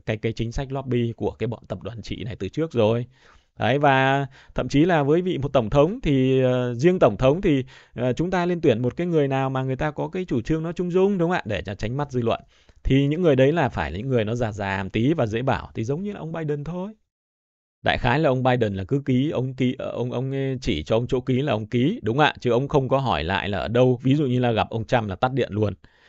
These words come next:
Ông Trump thì nếu ông ấy mà là tổng thống thì kể cả là những cái chính sách lobby này không ăn thua hoặc là tác dụng rất ít. Nếu mà chẳng may nó phù hợp với lợi ích của ông Trump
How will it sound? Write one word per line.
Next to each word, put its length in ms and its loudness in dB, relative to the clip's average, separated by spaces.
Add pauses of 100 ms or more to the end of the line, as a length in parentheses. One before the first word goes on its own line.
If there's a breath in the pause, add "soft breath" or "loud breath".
(160 soft breath)
Ông 200 -2
Trump 340 4
thì 440 0
nếu 200 4
ông 200 2
ấy 100 0
mà 120 2
là 100 0
tổng 240 -4
thống 280 0
thì 220 2
kể 200 0
cả 360 2
là 140 -2
những 180 -6
cái 120 -4
chính 160 0
sách 200 -4
lobby 360 0
này 280 -2 (360 soft breath)
không 200 -2
ăn 160 -2
thua 200 2 (200)
hoặc 200 -4
là 80 -2
tác 240 -2
dụng 200 -6
rất 160 -4
ít. 180 2 (400 soft breath)
Nếu 180 2
mà 160 2
chẳng 200 -4
may 140 -2
nó 100 -2
phù 220 2
hợp 200 0
với 80 -2
lợi 180 0
ích 160 -2
của 80 -4
ông 160 -4
Trump 300 0